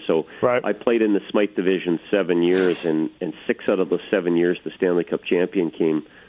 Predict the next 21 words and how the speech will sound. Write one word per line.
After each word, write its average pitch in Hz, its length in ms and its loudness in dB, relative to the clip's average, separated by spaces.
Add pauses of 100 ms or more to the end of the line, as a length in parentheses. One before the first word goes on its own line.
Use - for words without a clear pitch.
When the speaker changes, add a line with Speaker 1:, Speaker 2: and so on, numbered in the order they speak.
(140)
Speaker 1:
out 90 240 0
of 80 120 0
that 80 240 -2
division. 76 560 -4
So - 40 -2
Speaker 2:
Yeah. 117 140 0 (200)
Speaker 1:
Edmonton 85 420 -2
won 78 280 0
five, 80 280 0
and 73 160 -2
Calgary 78 360 0
won 73 200 0
another 76 280 0
one 71 300 -2 (360)
the 78 80 0
year 80 180 2
they 76 140 0
beat 76 260 0
us. 85 220 0 (640)
And, 78 360 0
um, 78 380 0